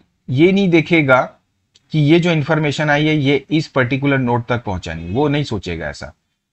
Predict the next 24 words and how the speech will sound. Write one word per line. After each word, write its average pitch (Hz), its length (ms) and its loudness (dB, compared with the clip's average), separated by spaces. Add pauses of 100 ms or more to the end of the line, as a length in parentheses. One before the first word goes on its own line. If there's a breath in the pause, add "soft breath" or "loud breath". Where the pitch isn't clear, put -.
(120)
वो 131 140 2
इसको 151 240 2
यहाँ 127 280 2
भी 160 100 2
भेज 147 200 0
देगा, 143 240 0
यहाँ 123 320 -2
भी 135 100 0
भेज 123 200 0
देगा, 123 240 -2
यहाँ 101 260 -4
भी 98 120 -4
भेज 85 220 -10
देगा। - 260 -16 (200)
तो 160 80 4
इसका 156 300 4
मतलब 170 280 2
ये 180 280 2
एक 156 220 -2
ब्रॉडकास्टर 135 680 0
का 165 120 2
काम 135 280 0
करता 127 300 -2
है, 147 120 -2